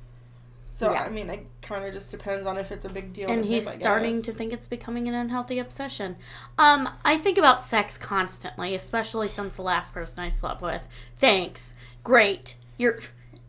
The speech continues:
Speaker 1: Yeah, I think
Speaker 2: you're
Speaker 1: about sex all the time. Like, all the time. I took a nap today, and I had a sex dream about Michael from The Office, so.
Speaker 2: Oh my God, can we tell our dreams later? Because I had a really good one.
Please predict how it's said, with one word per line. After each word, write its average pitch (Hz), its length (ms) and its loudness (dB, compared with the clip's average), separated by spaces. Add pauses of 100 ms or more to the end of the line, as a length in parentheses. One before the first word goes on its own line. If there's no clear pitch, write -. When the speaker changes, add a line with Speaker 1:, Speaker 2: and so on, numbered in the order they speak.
(120)
Speaker 1:
Yeah, 208 320 -2
I 208 100 -2
think 254 160 -2
Speaker 2:
you're 269 60 -4
Speaker 1:
about 254 200 2
sex 208 460 -4
all 185 180 0
the 214 80 0
time. 233 560 -8 (540)
Like, - 280 -8 (160)
all 170 260 -8
the 220 120 -6
time. 233 280 -4
I 233 60 0
took 262 160 -2
a 220 100 0
nap 202 320 2
today, 190 420 0 (300)
and 220 140 2
I 220 40 6
had 214 140 0
a 208 80 0
sex - 480 -2
dream 185 480 -6 (400)
about 196 400 6
Michael 196 360 0
from 196 180 -10
The 185 100 -8
Office, - 640 -4 (160)
so. - 360 -4
Speaker 2:
Oh 262 160 2
my 262 140 4
God, 240 280 0
can 226 160 -4
we 226 120 -2
tell 233 240 -6
our 240 120 -2
dreams 208 400 -4
later? 214 240 -4
Because 214 300 -6
I 202 120 -4
had 208 120 -4
a 208 60 -4
really 196 400 0
good 190 220 0
one. 233 520 -2